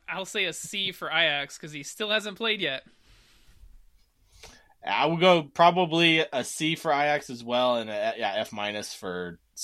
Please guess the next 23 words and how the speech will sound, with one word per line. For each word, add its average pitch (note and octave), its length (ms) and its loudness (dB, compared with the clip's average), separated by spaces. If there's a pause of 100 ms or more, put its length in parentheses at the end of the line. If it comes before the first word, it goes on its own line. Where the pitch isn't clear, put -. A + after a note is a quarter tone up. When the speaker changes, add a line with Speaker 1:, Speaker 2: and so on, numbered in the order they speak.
(160)
Speaker 2:
Al G#2 260 4
Ettifaq - 920 -2 (280)
<laughs> - 320 0
and G2 360 0
to F#2+ 80 -8
Steven F#2+ 380 -8
Gerrard, F#2 500 -2
and F#2 160 -12
probably E3 500 4
an C3+ 120 0
A C3 160 4
plus B2 380 0
for G#2+ 160 -10
Liverpool F#2 560 -10 (1700)
because F#2+ 340 2
the G2 60 0
amount G2 220 4
of F#2+ 60 0
money F2 200 2
they D#2+ 120 -6
got - 220 -6
for - 100 -8
him. - 100 -14